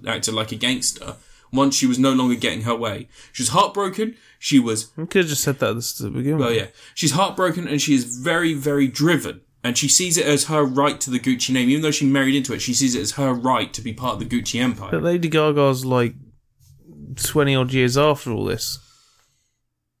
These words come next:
Speaker 1: Sorry. Lady Gaga's character.
Speaker 2: Oh.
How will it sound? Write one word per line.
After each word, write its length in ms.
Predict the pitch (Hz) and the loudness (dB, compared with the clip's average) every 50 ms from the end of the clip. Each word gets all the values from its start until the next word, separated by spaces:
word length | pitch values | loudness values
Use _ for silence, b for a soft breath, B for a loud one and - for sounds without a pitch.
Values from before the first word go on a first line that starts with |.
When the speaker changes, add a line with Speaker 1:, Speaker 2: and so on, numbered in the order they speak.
| _ _ _ _ _ _ _ _ _ - | _ _ _ _ _ _ _ _ _ 0
Speaker 1:
Sorry. 480 | - - 143 120 104 92 - 131 - _ _ _ _ _ _ _ _ _ _ _ _ _ _ _ _ 143 | 2 2 2 2 0 -2 -4 -10 -16 _ _ _ _ _ _ _ _ _ _ _ _ _ _ _ _ -4
Lady 160 | 123 117 110 | -2 -2 -2
Gaga's 320 | 113 110 107 107 104 - | -2 -4 -4 -4 -6 -8
character. 640 | - - - - 139 113 101 90 - - - - 107 - - | -10 -12 -8 -4 -4 -4 -4 -4 -8 -12 -14 -14 -14 -8 -4
Speaker 2:
Oh. 300 | 131 135 135 127 104 98 | 0 0 0 0 -2 -4